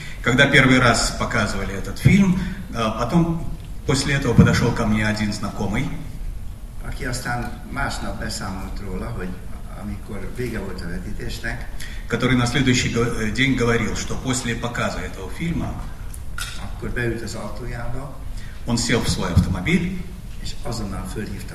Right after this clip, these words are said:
Speaker 2: telefonon azt a nagyon közeli barátját, akivel egy fél évvel azelőtt összeveszett, és nem beszéltek egymással.
Speaker 1: И сразу, тут же, сидя в машине, позвонил своему другу, с которым они пос-, э, поссорились полгода назад, и после этого помирились.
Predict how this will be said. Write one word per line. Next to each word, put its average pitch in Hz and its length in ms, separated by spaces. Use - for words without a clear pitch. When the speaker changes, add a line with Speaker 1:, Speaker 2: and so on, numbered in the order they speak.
Speaker 2:
telefonon 92 680
azt 104 320
a 104 40
nagyon 98 360
közeli 98 420
barátját, 87 680
akivel - 260
egy 92 180
fél 101 180
évvel 90 280
azelőtt 90 420
összeveszett, - 640
és - 100
nem - 200
beszéltek - 440
egymással. - 460
Speaker 1:
И 127 340
сразу, 135 500
тут 147 180
же, 110 180
сидя 123 340
в 110 40
машине, 120 420
позвонил 120 500
своему 110 360
другу, 120 260
с - 60
которым 113 340
они 110 140
пос-, 110 360
э, 110 200
поссорились 110 640
полгода 104 480
назад, 156 600
и 170 260
после - 260
этого 101 200
помирились. - 640